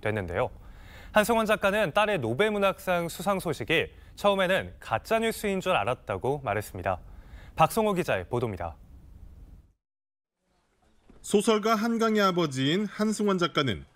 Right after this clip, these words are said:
Speaker 2: 장흥군 해산토굴 앞에서 가진 기자회견에서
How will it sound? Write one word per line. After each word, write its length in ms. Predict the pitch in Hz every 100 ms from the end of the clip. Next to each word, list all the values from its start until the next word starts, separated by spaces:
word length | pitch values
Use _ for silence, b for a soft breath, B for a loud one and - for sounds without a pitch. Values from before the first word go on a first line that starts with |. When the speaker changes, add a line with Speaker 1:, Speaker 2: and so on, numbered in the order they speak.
| b
Speaker 2:
장흥군 560 | - 131 135 151 160 208
해산토굴 640 | 185 208 214 208 208 190
앞에서 320 | 180 175 175 165
가진 320 | 156 156 160
기자회견에서 960 | - 135 151 139 113 92 85 143 90